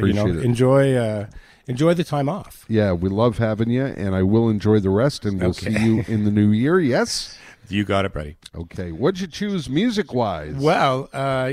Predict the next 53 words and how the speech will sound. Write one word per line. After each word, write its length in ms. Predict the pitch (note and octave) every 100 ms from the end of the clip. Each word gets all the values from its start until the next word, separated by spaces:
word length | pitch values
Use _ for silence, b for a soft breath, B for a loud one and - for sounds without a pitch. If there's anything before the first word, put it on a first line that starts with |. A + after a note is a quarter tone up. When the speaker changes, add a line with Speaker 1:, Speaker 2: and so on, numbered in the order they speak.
| D3
Speaker 2:
I'm 140 | C3
a 40 | D3
huge 320 | - D3 A2+
James 340 | - A2+ G2+ -
Brown 320 | E2+ G2 A#2+
guy, 180 | F2+ E2+
and 100 | G2+
I've 140 | -
actually 320 | C3 D3+ C3
found 220 | B2 A#2+
a 40 | G2
James 400 | F2+ G#2+ A#2+ F#2+
Brown 380 | - G#2+ G#2+ F2
Christmas 580 | - G#2 G#2+ A2+ E2+
album, 400 | D2+ D2+ D#2 E2
which 180 | F2+ F#2+
was 120 | G#2 G#2
<laughs> 80 | G2+
actually 380 | - - - -
really 220 | C3 B2+
good. 260 | A2 D#3+ G#2+
I 40 |
listened 240 | G2+ A2 F3
to 20 |
the 100 | G4+
whole 100 | G4+
Speaker 1:
Nice. 100 | F#2
Speaker 2:
thing. 160 | D#3+ F3+
I 40 |
was 100 | C3+
going, 180 | B2+ A2+
"Man, 220 | B2 D4+
this 140 | D#3 -
is 60 | A5
Speaker 1:
Wow. 60 |
Speaker 2:
great." 260 | E3+ A3+ - B B B
And, 260 | D#3+ E3+ G3
you 60 |
know, 100 | A3+
this 120 | A3+ F#3+
is 80 |
all 200 | G#3 G3+
about, 280 | G3+ G#3+ G#3+ G3 -
uh, 40 |
you 140 | E3+ F3
know, 100 | F3
sitting, 600 | - F3 F3+ F3+ F3 G3+
you 120 | D#3
know, 180 | E3+ D#3+
on 140 | D#3
the 60 | E3+
couch 440 | - D#3 F#3+ E3 D3
and 540 | C#3+ C#3+ C#3 C3+